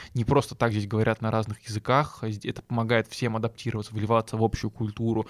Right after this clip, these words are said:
где-то что-то подучить и узнать, и лучше подготовиться к, э, другим лигам. В этом очень помогает стратегия Брюгге, о-, потому что Брюгге один, самый успешный финансово клуб, э, э, Бельгии. Его бюджет годовой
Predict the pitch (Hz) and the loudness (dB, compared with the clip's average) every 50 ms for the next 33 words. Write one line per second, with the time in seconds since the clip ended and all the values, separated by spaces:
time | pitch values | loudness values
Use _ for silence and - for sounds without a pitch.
0 | - - - - 120 113 120 120 117 - 131 117 117 - - 113 110 117 110 - | -8 -14 -6 0 2 4 4 4 2 0 -2 -4 -2 -2 -2 0 0 -2 -2 -4
1 | - 110 - - 107 110 104 110 131 151 190 180 - - - - 117 113 113 110 | -6 -6 -4 -4 -4 -4 -2 -2 -2 -2 -2 -4 -6 -8 -6 -2 -2 0 0 0
2 | 110 113 131 147 - - - 131 120 - - - - 120 117 123 - - - - | 0 0 0 0 0 -2 -2 -2 -4 -4 -4 -2 -2 0 0 0 -2 -6 -6 -4
3 | 117 110 110 107 - _ - - - - - 113 113 113 113 - - - - - | -2 -2 -2 -4 -6 _ -16 -20 -12 -4 0 0 2 2 0 -4 -10 -20 -20 -20
4 | - - _ - 110 110 104 113 120 123 123 117 107 95 95 113 151 175 170 117 | -20 -14 _ -4 -2 -2 0 0 2 2 2 2 0 0 2 2 2 4 2 2
5 | 101 - _ _ - - - - _ _ _ _ - 113 117 123 - 127 120 120 | -2 -6 _ _ -20 -20 -20 -20 _ _ _ _ -2 0 0 2 2 0 0 -2
6 | 110 123 113 113 110 113 113 117 110 - - 117 110 - 131 117 113 107 110 107 | -2 -4 -4 -2 -2 0 2 2 2 2 0 0 2 2 2 0 0 0 -2 -2
7 | 110 104 107 151 202 190 180 139 110 110 107 92 - - - - - - - 113 | -2 0 2 2 2 2 0 -2 -2 -4 -4 -6 -6 -8 -10 -12 -10 -6 -6 -4
8 | 113 120 120 - - 107 101 110 139 151 135 123 120 - - - - - - 120 | -4 -4 -6 -6 -6 -4 0 0 2 2 2 2 0 -2 -6 -14 -16 -8 -6 -4
9 | 110 113 120 - - - - 147 139 131 113 107 104 - - - - - - - | -2 -2 -2 -4 -6 -2 2 4 4 4 4 0 -4 -8 -12 -16 -14 -12 -10 -8
10 | - - 120 120 113 - - 110 - - 117 117 117 110 107 - - 110 104 107 | -2 0 2 2 2 0 -4 -6 -4 0 2 2 2 2 0 -4 -8 -8 -10 -10
11 | - - - 117 113 107 - - - 113 107 104 104 101 104 104 - - _ _ | -8 -6 -4 -4 -4 -6 -8 -8 -6 -4 -2 -2 0 -2 -2 -4 -6 -14 _ _
12 | _ - - - - - - - 104 107 127 147 170 180 147 131 123 120 117 107 | _ -10 -8 -6 -6 -4 -4 -4 -2 0 2 2 2 2 -2 -2 -2 -2 -2 -4
13 | - - - - - - - 123 123 127 127 120 131 117 127 127 123 - - - | -6 -12 -20 -20 -20 -8 -2 2 2 2 4 4 4 4 4 4 2 0 -6 -4
14 | - 123 117 107 117 117 110 110 113 113 110 | 0 2 4 4 4 4 2 2 2 0 0